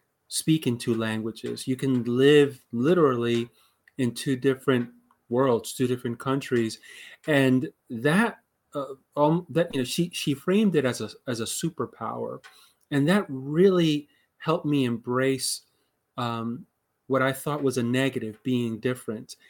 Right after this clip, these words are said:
And because of both of them, ensuring that I be proud of certainly being an American and what that represents, but also being proud of my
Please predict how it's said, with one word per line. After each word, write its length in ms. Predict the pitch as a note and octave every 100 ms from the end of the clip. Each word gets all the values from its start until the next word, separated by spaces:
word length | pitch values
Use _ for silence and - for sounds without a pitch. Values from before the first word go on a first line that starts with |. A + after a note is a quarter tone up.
| _
And 140 | D3 C3+
because 600 | D#3+ - - F#3+ A3+ G3+
of 340 | D3+ C#3+ B2
both 320 | C3+ D#3 G3+
of 140 | C#3+ A#2
them, 400 | A#2 A2+ A2+ A#2 _ _ -
ensuring 1080 | B2 - - D3+ E3 E3+ C#3+ B2+ B2 C3 B2+
that 260 | B2+ - -
I 580 | B2+ C#3+ D3 C#3+ C#3+ C#3 _ _ _ _ _ A#2+
be 440 | C3 B2+ B2+ D#3+ _ _
proud 680 | - C3 C3+ D3+ E3+ F3 F3
of 340 | C#3 B2+ A2+ -
certainly 640 | - - D#3 F3+ E3 D#3+
being 340 | B2 C3+ D3+
an 80 | C3+
American 680 | A2+ A2+ B2+ D3+ E3+ F3 E3+
and 140 | A2
what 160 | A2+ B2
that 180 | B2+ B2
represents, 720 | B2+ B2 - B2 E3 - - _ _ _ -
but 200 | C3 -
also 420 | C3 C#3+ - D#3+
being 360 | C3+ C3 B2+ B2
proud 300 | - B2 C3
of 160 | A2+ A2+
my 400 | A#2 A2+ A2+